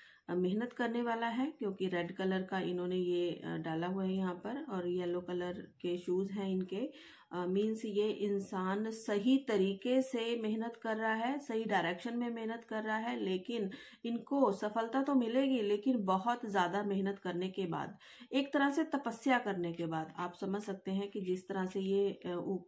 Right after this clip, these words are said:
उल्टे लटके हुए हैं, लेकिन यहाँ पर भगवान की दया भी इनके ऊपर है। मतलब इनको सफलता तो ज़रूर मिलेगी, लेकिन काफ़ी ज़्यादा मेहनत करने के बाद,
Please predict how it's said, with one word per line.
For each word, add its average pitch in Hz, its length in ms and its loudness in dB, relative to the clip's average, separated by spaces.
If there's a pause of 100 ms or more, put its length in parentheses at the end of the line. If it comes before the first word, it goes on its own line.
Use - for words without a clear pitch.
उल्टे 196 280 2
लटके 180 340 -2
हुए 190 240 0
हैं, 202 240 -4
लेकिन 185 320 -2
यहाँ 185 200 -2
पर 196 160 -6
भगवान 185 480 -4
की 196 140 -2
दया 175 220 -2
भी 226 140 -4
इनके 202 240 -4
ऊपर 202 220 -2
है। 220 220 -4 (340)
मतलब 285 400 0
इनको 277 880 0
सफलता 285 480 0
तो 311 160 4
ज़रूर 254 360 4
मिलेगी, 196 420 4
लेकिन 226 480 2
काफ़ी 202 380 0
ज़्यादा 208 560 6
मेहनत 202 360 2
करने 165 260 -2
के 165 140 -6
बाद, 151 300 -6